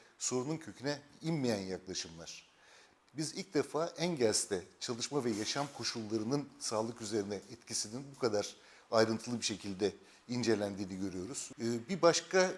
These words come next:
mesela bu kitaptaki özellik ekolojik yaklaşım. Engels'in buradaki ekolojik yaklaşımı, e, aslında daha sonra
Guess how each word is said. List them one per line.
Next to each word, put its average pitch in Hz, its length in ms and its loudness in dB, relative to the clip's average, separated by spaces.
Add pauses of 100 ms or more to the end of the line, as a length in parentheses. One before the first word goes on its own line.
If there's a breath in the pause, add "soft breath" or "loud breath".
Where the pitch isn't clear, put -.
(140)
mesela 123 400 0
bu 147 60 -8
kitaptaki 127 560 0
özellik 113 540 2 (160)
ekolojik 139 500 2
yaklaşım. - 440 -6 (580)
Engels'in 127 540 0
buradaki 120 360 -4
ekolojik 107 480 -6
yaklaşımı, 107 640 -6 (720 loud breath)
e, 104 200 -2
aslında 165 520 2
daha 160 160 4
sonra 156 380 4